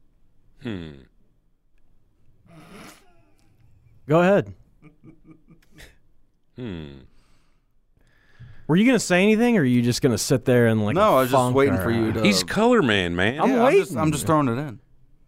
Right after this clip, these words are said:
Speaker 2: What,
Speaker 3: Wasn't
Speaker 2: what,
Speaker 3: that
Speaker 2: what,
Speaker 3: when he had
Speaker 2: what
Speaker 3: all the awful gimmicks? And
Speaker 2: The
Speaker 3: he was
Speaker 2: golden age of wrestling, nineteen ninety-three,
Speaker 3: I
Speaker 2: or
Speaker 3: was
Speaker 2: what are you
Speaker 3: being
Speaker 2: talking about?
Speaker 3: sarcastic. It was one of the worst
Speaker 2: <laughs>
Speaker 3: times.
Speaker 1: Hey, if it wasn't for Bill Watts, who never got his kid.
Speaker 3: Spartacus.
Speaker 1: And the, his awesome finishing move. Yes,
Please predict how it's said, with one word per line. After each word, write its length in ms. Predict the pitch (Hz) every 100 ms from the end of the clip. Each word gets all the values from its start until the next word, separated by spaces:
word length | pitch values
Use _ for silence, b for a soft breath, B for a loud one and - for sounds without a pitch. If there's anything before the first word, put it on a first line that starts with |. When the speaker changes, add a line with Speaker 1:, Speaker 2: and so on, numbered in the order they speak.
| -
Speaker 2:
What, 400 | 104 120 156 135
Speaker 3:
Wasn't 220 | 156 165
Speaker 2:
what, 60 |
Speaker 3:
that 40 | 180
Speaker 2:
what, 40 |
Speaker 3:
when 80 | 175
he 60 | 147
had 100 | 143
Speaker 2:
what 60 |
Speaker 3:
all 60 | 135
the 40 | 131 -
awful 320 | 117 113 117
gimmicks? 460 | 104 107 107 107 -
And 80 | 139
Speaker 2:
The 40 |
Speaker 3:
he 40 |
was 40 | 113
Speaker 2:
golden 300 | 170 196 185
age 180 | 180 160
of 120 | 135
wrestling, 400 | 156 156 170 143
nineteen 400 | 143 151 - 151
ninety-three, 640 | 151 156 123 151 180 226
Speaker 3:
I 20 | 196
Speaker 2:
or 20 |
Speaker 3:
was 100 | 113
Speaker 2:
what 60 | 143
are 40 |
you 20 | 127
Speaker 3:
being 60 |
Speaker 2:
talking 360 | 107 139 - 117
about? 180 | 110 87
Speaker 3:
sarcastic. 260 | 82 101
It 100 | 104
was 200 | 104 110
one 160 | 123 120
of 80 | 127
the 80 | 104
worst 380 | 107 117 110
Speaker 2:
<laughs> 20 | -
Speaker 3:
times. 640 | 120 110 101 90 95 - -
Speaker 1:
Hey, 160 | 170 123
if 100 | 139
it 40 |
wasn't 200 | 175 247 202
for 80 |
Bill 180 | 160 160
Watts, 240 | 139 127 -
who 160 | 123
never 200 | 120 117
got 160 | 110 101
his 100 | 90
kid. 320 | - 127 -
Speaker 3:
Spartacus. 920 | - - - 156 156 127 101 - - -
Speaker 1:
And 160 | 117
the, 140 | 117 107
his 240 | 101 110 -
awesome 320 | 127 139 139
finishing 400 | 117 127 110 95
move. 240 | 82 69 _ _ _
Yes, 280 | 78 95 -